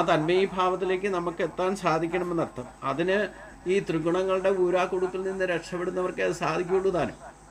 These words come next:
ഇത് വലിയൊരു ഊരാക്കുടുക്കാ. ഈ സത്വരജ തമോ ഗുണങ്ങളുടെ പ്രഭാവം, ഈ മൂന്നിനെയും ജയിക്കണം. ഒന്നിനെ മാത്രം ജയിച്ചിട്ട് കാര്യമില്ല. തമോ ഗുണത്തെ രജോ ഗുണം കൊണ്ടും, രജോ ഗുണത്തെ സത്വഗുണം കൊണ്ടും,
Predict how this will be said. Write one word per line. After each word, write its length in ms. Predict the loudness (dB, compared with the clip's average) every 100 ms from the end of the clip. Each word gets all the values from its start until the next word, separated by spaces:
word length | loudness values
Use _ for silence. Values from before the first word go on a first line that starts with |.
| -12 -6
ഇത് 100 | -2 0
വലിയൊരു 380 | 0 4 4 4
ഊരാക്കുടുക്കാ. 560 | 0 0 -2 -4 -4 -6 -6 -14 -14 -6
ഈ 40 | -4
സത്വരജ 440 | -4 -4 -2 0 0 -2
തമോ 240 | -2 -2 -2
ഗുണങ്ങളുടെ 420 | -2 -2 -2 -2 -2
പ്രഭാവം, 480 | -2 -6 -6 -4 -6 -12 -20 -20 -10 -4
ഈ 40 | 2
മൂന്നിനെയും 400 | 2 4 4 2
ജയിക്കണം. 380 | 2 2 0 -8 -12 -20 -16 -6
ഒന്നിനെ 340 | -4 -2 0 0 0
മാത്രം 280 | 0 0 0
ജയിച്ചിട്ട് 360 | 0 -2 -2 0
കാര്യമില്ല. 400 | 2 0 0 -4 -8 -8
തമോ 260 | -4 -2 -2 0
ഗുണത്തെ 400 | 0 -2 -2 0 0 -2 -12 -2
രജോ 240 | 2 4 2 2
ഗുണം 180 | 0 -2
കൊണ്ടും, 220 | -2 -4 -4 -2
രജോ 240 | 0 0 0
ഗുണത്തെ 320 | 0 -2 0 -2 0
സത്വഗുണം 500 | -4 -2 -2 -2 -2
കൊണ്ടും, 240 | -4 -2